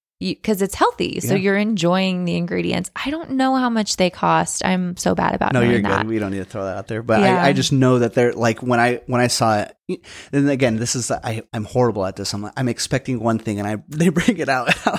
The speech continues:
Speaker 2: Like, this is
Speaker 1: Yeah.
Speaker 2: not what I thought it was gonna be. It's even better.
Speaker 1: Oh, yeah.
Speaker 2: Like, it's, it's almost just like over deliver and it's great.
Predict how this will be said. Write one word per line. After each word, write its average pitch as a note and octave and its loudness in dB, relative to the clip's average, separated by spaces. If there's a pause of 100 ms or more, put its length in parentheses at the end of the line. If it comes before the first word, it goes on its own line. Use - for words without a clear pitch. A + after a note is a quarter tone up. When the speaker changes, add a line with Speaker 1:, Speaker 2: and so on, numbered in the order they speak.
Speaker 2:
Like, D3 -4
this F3+ -2
is G#3 2
Speaker 1:
Yeah. F#3+ 2
Speaker 2:
not D3+ -2
what D3 -4
I C3 -4
thought B2+ -8
it A#2 -8
was A#2+ -10
gonna A#2+ -10
be. A#2 -8
It's B2 -10
even B2 -4
better. A#2 -8 (140)
Speaker 1:
Oh, F3+ 4
yeah. D3+ 0
Speaker 2:
Like, A#2 -6
it's, C3+ -2
it's C#3+ -2
almost B2+ 0
just - -6
like A2+ -4
over G#2+ 0
deliver G2 0
and F#2+ 0
it's F#2 -4
great. - -4